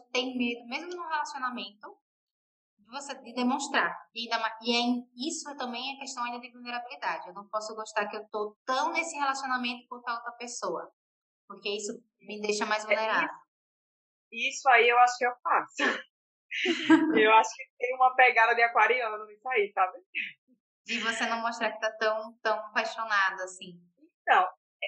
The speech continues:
Speaker 2: no, no relacionamento eu demonstro,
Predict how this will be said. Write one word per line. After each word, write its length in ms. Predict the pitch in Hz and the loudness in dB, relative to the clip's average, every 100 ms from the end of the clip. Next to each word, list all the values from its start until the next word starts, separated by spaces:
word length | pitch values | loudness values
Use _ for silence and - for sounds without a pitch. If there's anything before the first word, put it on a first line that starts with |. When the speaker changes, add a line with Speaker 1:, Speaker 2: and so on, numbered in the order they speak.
| - | -12
Speaker 2:
no, 320 | 226 285 - 240 | 2 4 4 2
no 120 | 339 | -2
relacionamento 800 | 349 311 277 277 254 214 190 190 | 2 2 2 0 -2 -2 -4 -6
eu 80 | 208 | 2
demonstro, 840 | 262 415 254 220 - _ 294 | 2 4 2 0 -8 _ -14